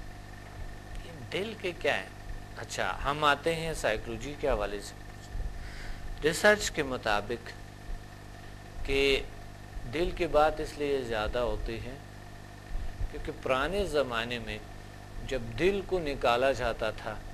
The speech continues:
तो इंसान मर जाता था, और दिल जब रुक जाता था, खून पंप नहीं करता था, तो इंसान को मुतासर करता, वो ख़त्म हो जाता।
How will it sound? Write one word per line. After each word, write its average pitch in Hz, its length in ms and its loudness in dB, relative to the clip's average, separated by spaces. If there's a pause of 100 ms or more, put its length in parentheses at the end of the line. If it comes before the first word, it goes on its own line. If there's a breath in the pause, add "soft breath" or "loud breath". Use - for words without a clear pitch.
(680)
तो 143 80 2
इंसान 151 360 -2
मर 147 180 0
जाता 101 400 -2
था, - 140 -8 (1500)
और 127 120 2
दिल 175 320 6
जब 151 220 6
रुक 160 240 4
जाता 151 380 10
था, 139 340 2 (160)
खून 135 300 -2
पंप 135 260 4
नहीं 139 180 0
करता 127 380 0
था, 120 260 -4 (800)
तो 156 360 8 (320)
इंसान 139 460 2
को 139 100 0
मुतासर 123 500 2 (120)
करता, 120 320 0
वो 107 260 -2 (680)
ख़त्म 120 280 -2
हो 113 140 -4
जाता। - 520 -8